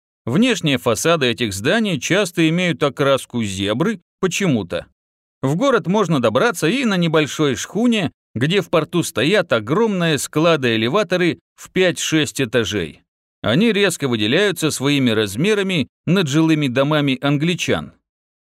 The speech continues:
В городе взяли кэб и поехали в поместье Коули. Само поместье находилось недалеко и в небольшой низине.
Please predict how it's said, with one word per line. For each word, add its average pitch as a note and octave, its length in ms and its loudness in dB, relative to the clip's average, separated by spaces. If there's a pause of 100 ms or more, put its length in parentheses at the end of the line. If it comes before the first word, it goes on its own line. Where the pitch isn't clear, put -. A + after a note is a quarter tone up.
(180)
В G2 160 -6
городе C#3+ 480 2
взяли G#2+ 380 0
кэб F3 380 -2 (280)
и C#4 160 0
поехали D#3 640 0
в - 80 -16
поместье B2+ 580 0
Коули. G2 640 -2 (480)
Само B2 320 2
поместье G#2+ 600 -2
находилось B2+ 560 -2
недалеко A2 640 0
и F3+ 200 -2
в D3+ 100 -2
небольшой E3 520 0
низине. B2 600 -2